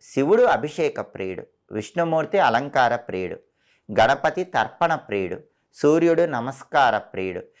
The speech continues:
శని స్తోత్ర ప్రియుడు అని పురాణాల్లో చెప్పారు. కాబట్టి ఆయనకి ఎన్ని చేసినా స్తోత్రం చదివినా విన్నా ఆయన తొందరగా అనుగ్రహిస్తాడు. పుష్యమాసం చాలా ప్రీతికరమైన మాసం, అందులో వచ్చే శనివారం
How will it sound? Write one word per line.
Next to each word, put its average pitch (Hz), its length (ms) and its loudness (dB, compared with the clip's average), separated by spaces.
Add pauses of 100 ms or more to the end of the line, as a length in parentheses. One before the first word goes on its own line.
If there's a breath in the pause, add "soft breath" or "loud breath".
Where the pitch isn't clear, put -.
(220 soft breath)
శని 160 320 2
స్తోత్ర 185 600 2
ప్రియుడు 127 520 -2
అని 117 180 0
పురాణాల్లో 113 600 -2
చెప్పారు. - 460 -14 (100)
కాబట్టి 113 300 2
ఆయనకి 135 600 2 (240 loud breath)
ఎన్ని 156 360 4
చేసినా 220 340 2
స్తోత్రం 185 640 2
చదివినా 185 480 0
విన్నా 180 300 2
ఆయన 160 220 2
తొందరగా 165 460 0
అనుగ్రహిస్తాడు. 123 840 0 (380 soft breath)
పుష్యమాసం 170 720 2 (120)
చాలా 127 300 2 (240)
ప్రీతికరమైన 175 680 0
మాసం, 151 320 0
అందులో 175 400 4
వచ్చే 170 280 2
శనివారం 160 600 2